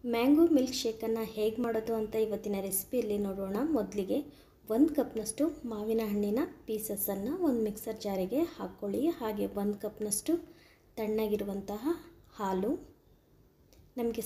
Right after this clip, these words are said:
ಸಕ್ಕರೆ ಎಷ್ಟು ಬೇಕೋ ನೋಡಿಬಿಟ್ಟು ಸಕ್ಕರೆಯನ್ನು ಸೇರಿಸ್ಕೋಬೋದು. ಎರಡು ಟೇಬಲ್ ಸ್ಪೂನಷ್ಟು ಸಕ್ಕರೆ, ಕಾಲು ಟೀ ಸ್ಪೂನಷ್ಟು ಏಲಕ್ಕಿ ಪುಡಿ, ಇದಿಷ್ಟನ್ನು ಹಾಕ್ಕೊಂಡು ಇದನ್ನು ನುಣ್ಣಗೆ ರುಬ್ಕೋಬೇಕು.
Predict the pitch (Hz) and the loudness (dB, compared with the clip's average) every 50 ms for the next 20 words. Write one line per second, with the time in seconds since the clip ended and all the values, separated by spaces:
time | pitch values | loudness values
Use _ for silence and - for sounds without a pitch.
0 | - - 214 214 - 247 247 233 240 226 - - - - 208 202 208 - 262 285 | -4 -4 -4 -4 -2 0 0 0 0 0 -4 -6 -4 -4 -4 -4 -2 0 2 2
1 | 254 214 208 - - 196 - - - 320 - - - - - - - - - _ | 4 2 2 0 -2 -6 -4 0 2 2 2 2 -2 -14 -20 -20 -20 -20 -20 _
2 | - - 226 214 214 - 208 202 196 196 202 240 320 320 - - 247 214 208 - | -6 -2 -2 -2 -2 -2 -2 -2 0 0 0 0 -2 -2 -2 0 0 0 0 0
3 | - - 202 180 185 180 190 190 196 285 370 403 330 226 226 277 - - - 233 | -4 -4 -4 -4 -2 -2 -2 0 2 2 2 4 4 4 4 2 2 2 4 4
4 | - 214 220 220 - - - 214 214 208 208 - - - 294 330 294 - - - | 4 2 -2 -4 -4 -8 -6 -4 -4 -4 -4 -4 0 2 2 2 2 -2 -14 -20
5 | - - _ _ _ _ - - - 226 196 - - - 180 196 262 294 - - | -20 -20 _ _ _ _ -4 -4 -2 -2 -4 -6 -4 0 0 2 2 0 -4 -8
6 | - - - _ _ _ _ _ _ _ _ _ _ _ - - - - _ _ | -18 -20 -20 _ _ _ _ _ _ _ _ _ _ _ -20 -20 -20 -20 _ _
7 | _ _ - - - _ _ _ _ - 240 240 285 311 - 311 - - - - | _ _ -20 -20 -20 _ _ _ _ -6 -2 -2 0 2 4 4 2 2 0 -4
8 | - 226 220 214 220 - - 339 370 339 233 214 208 208 208 - 214 208 - - | -2 -2 -2 -2 -2 -2 -2 0 2 4 4 4 2 0 -4 -4 -10 -10 -8 -8
9 | 196 202 - - - - - - _ - - _ - 220 214 208 - - - 311 | -8 -8 -8 -8 -10 -16 -20 -20 _ -20 -20 _ -12 -8 -4 -2 -2 0 2 4
10 | 302 349 349 - - - 233 220 - - 214 208 202 269 240 202 208 208 233 311 | 4 4 2 0 -4 -6 -6 -6 -4 -2 -2 0 2 2 2 2 2 2 2 2
11 | - - - - - - 226 220 220 220 220 220 220 330 349 - - 240 202 - | 0 -2 -8 -12 -6 -4 -2 2 2 2 2 2 2 0 -2 0 -2 -6 -6 -4
12 | - - 208 208 185 180 - - 262 | -4 -4 0 0 0 0 0 -2 -2